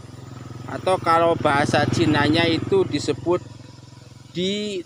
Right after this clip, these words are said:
tauhua ya kan, di tauhua. Nah ya. Atau ada yang menyebut juga legetan tuh. Nah,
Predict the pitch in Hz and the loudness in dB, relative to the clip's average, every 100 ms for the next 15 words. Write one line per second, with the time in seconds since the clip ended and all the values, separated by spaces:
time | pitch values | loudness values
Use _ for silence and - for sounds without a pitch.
0 | - 175 180 185 180 175 165 185 196 180 | -2 2 4 4 2 2 4 4 2 -2
1 | - - 110 110 113 113 113 120 120 127 | -6 -16 -14 -10 -10 -8 -10 -12 -12 -12
2 | 127 135 131 147 131 135 131 147 156 - | -8 -8 -4 -2 -2 -4 -2 0 0 -4
3 | - - - - _ _ _ _ _ _ | -14 -20 -20 -20 _ _ _ _ _ _
4 | _ _ _ _ _ _ - 104 104 117 | _ _ _ _ _ _ -18 -10 -6 -4
5 | 143 156 _ _ _ _ _ _ - 139 | -6 -10 _ _ _ _ _ _ -12 -8
6 | 147 208 202 190 185 185 190 190 196 190 | -4 0 2 4 4 4 2 2 2 2
7 | 180 180 180 175 208 202 180 - 175 180 | 0 -2 0 0 2 0 -2 -2 2 2
8 | 165 156 143 190 175 147 123 113 - 92 | 2 0 2 4 4 2 -2 -6 -8 -14
9 | 92 _ - - _ - _ _ _ _ | -16 _ -20 -20 _ -20 _ _ _ _
10 | _ _ _ _ _ _ _ _ _ _ | _ _ _ _ _ _ _ _ _ _
11 | _ _ - - - _ _ - - _ | _ _ -20 -20 -20 _ _ -20 -20 _
12 | _ _ _ _ _ _ _ _ - - | _ _ _ _ _ _ _ _ -20 -20
13 | - _ _ _ _ _ - 123 117 | -20 _ _ _ _ _ -12 -6 -4